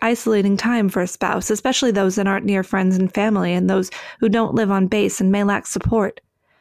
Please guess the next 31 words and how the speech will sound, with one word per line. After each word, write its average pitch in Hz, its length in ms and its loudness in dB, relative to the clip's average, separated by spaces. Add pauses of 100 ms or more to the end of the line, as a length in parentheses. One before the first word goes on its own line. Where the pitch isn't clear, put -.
(540)
A 233 80 0
simple 285 320 2
cup 233 180 -2
of 202 140 -4
coffee, 233 500 2
an 185 220 0
offer 226 380 2
of 202 100 0
a 208 60 0
grocery 214 460 0
run, 226 280 2
or 190 100 2
a 190 40 0
shoveled 220 420 0
driveway 214 440 0
can 220 200 0
mean 214 180 2
the 208 80 2
world 202 540 2
to 220 80 -2
someone 190 380 0
who 202 180 4
I 214 160 0
guarantee 220 800 2
is 180 120 0
struggling 196 500 2
with 180 140 2
worry. 180 520 2 (1400)
Former 202 340 2
military 190 520 2
spouse. - 540 -4